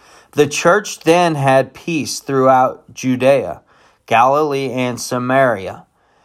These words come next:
and it became stronger as the believers lived in the fear of the Lord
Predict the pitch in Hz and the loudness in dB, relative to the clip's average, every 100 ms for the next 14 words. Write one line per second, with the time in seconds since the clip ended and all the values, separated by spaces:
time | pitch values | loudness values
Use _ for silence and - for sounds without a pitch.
0 | _ _ - 143 139 156 165 170 170 170 | _ _ -10 -6 -2 -2 -2 -6 -4 -4
1 | 139 - - 165 170 160 135 127 101 127 | -4 -8 -4 2 2 0 -6 -6 -4 -4
2 | 135 120 127 143 156 175 143 147 147 143 | -4 -6 -4 -2 -2 -4 -4 2 2 2
3 | 135 127 110 - 139 147 151 117 135 131 | -4 -4 -8 -8 -6 -2 -2 -2 -2 -2
4 | 127 139 127 92 | 0 0 0 -4